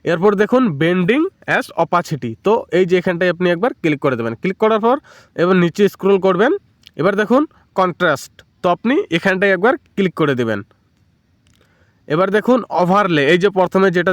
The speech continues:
দেখতে পাচ্ছেন, এই এখানটায় একবার ক্লিক করে দেবেন। এই যে দেখুন আপনার ভিডিওতে কিন্তু এইচডিআর ইফেক্ট কমপ্লিট। তো এবার আপনি আবার ফাঁকা স্ক্রিনে ট্যাপ দেবেন,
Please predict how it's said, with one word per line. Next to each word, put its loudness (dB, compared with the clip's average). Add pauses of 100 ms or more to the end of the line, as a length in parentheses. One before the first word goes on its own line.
দেখতে -2
পাচ্ছেন, -2 (400)
এই 2
এখানটায় -2
একবার 0
ক্লিক -2
করে 2
দেবেন। 2 (200)
এই 2
যে 6
দেখুন 2 (500)
আপনার 2 (100)
ভিডিওতে 2 (100)
কিন্তু 0 (260)
এইচডিআর 2
ইফেক্ট -2 (160)
কমপ্লিট। -2 (400)
তো -2
এবার 4
আপনি 0 (120)
আবার 2 (100)
ফাঁকা -2 (100)
স্ক্রিনে 2
ট্যাপ 2
দেবেন, 4